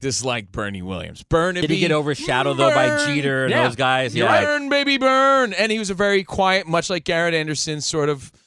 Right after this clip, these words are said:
Speaker 3: Yeah.
Speaker 1: guy, right? So I'm with you on that all the
Speaker 3: Who,
Speaker 1: way.
Speaker 3: who
Speaker 1: I
Speaker 3: you
Speaker 1: love
Speaker 3: throwing
Speaker 1: Bernie
Speaker 3: in? Who you
Speaker 1: Williams.
Speaker 3: throwing in?
Speaker 1: Uh, as a fight fan, I gotta say, and I've said this before, when we talk about goats, we talk about Mike Tyson. We talk about Muhammad Ali. No one ever brings up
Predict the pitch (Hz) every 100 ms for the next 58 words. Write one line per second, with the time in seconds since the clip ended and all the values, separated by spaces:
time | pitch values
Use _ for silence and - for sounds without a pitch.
0 | _ 160 165 110 160 156 92 - - 127
1 | 139 156 - 139 127 123 151 165 180 143
2 | 135 135 127 123 104 101 139 123 - -
3 | - 175 170 160 151 165 160 160 160 185
4 | 139 - 135 135 147 160 165 151 - 196
5 | 226 - 208 196 185 165 165 156 - 190
6 | 180 170 156 - - 135 135 - 196 185
7 | - 139 - 226 220 104 - _ _ _
8 | _ _ _ 170 180 196 208 214 208 202
9 | - _ - 165 190 - 156 - 170 156
10 | 160 160 _ _ 120 139 139 143 156 170
11 | - 92 95 _ - 123 - 170 147 143
12 | 156 151 - 143 151 160 156 156 156 180
13 | 147 - _ _ _ _ 110 135 165 185
14 | 180 180 160 151 151 127 123 104